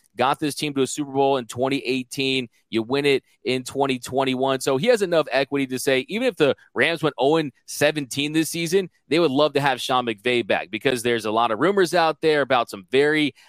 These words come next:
high dollar T V deals that are out there for McVay if he wanted to go that route. But I don't expect that to be the case. I think he's reinvigorated. I think he's re-energized.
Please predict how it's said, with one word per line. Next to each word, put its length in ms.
high 360
dollar 360
T 360
V 160
deals 360
that 140
are 100
out 300
there 180
for 140
McVay 460
if 60
he 100
wanted 260
to 60
go 280
that 320
route. 280
But 200
I 140
don't 100
expect 460
that 220
to 60
be 140
the 120
case. 300
I 140
think 320
he's 200
reinvigorated. 840
I 60
think 180
he's 220
re-energized. 880